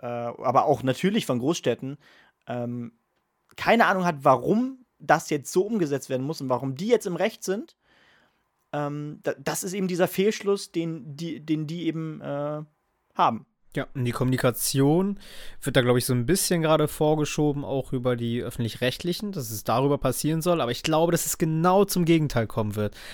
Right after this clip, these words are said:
Speaker 2: Weil in, auch in der gemeinen Bevölkerung, wo man normalerweise sagen würde, okay, die schauen seit Jahrzehnten A R D, die gucken immer die Tagesschau, das ist alles okay, äh,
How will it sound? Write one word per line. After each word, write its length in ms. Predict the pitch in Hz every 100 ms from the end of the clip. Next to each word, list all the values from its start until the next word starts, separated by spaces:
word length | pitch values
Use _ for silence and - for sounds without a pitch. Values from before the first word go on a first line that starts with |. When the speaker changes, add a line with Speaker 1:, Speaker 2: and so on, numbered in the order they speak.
| -
Speaker 2:
Weil 120 | -
in, 160 | 135 143 -
auch 340 | 170 247 -
in 60 | 220
der 100 | 185
gemeinen 340 | 165 170 190
Bevölkerung, 760 | 170 - 185 165 123 123 120 131
wo 120 | 139
man 100 | 147
normalerweise 580 | 147 147 160 175 165 143
sagen 380 | 139 151 160 151
würde, 140 | 147
okay, 340 | 143 - 147 123 - - -
die 80 | 139
schauen 340 | - 147 156
seit 200 | 147 127
Jahrzehnten 540 | 123 - 175 180 175
A 140 | 131 139
R 140 | 123
D, 220 | 113 156
die 140 | 180 151
gucken 240 | 147 139
immer 240 | - 180 180
die 100 | 151
Tagesschau, 720 | - 131 170 170 - 170 170
das 180 | 143 -
ist 140 | -
alles 280 | 143 139 -
okay, 360 | 131 165 170
äh, 520 | 170 147 139 135 135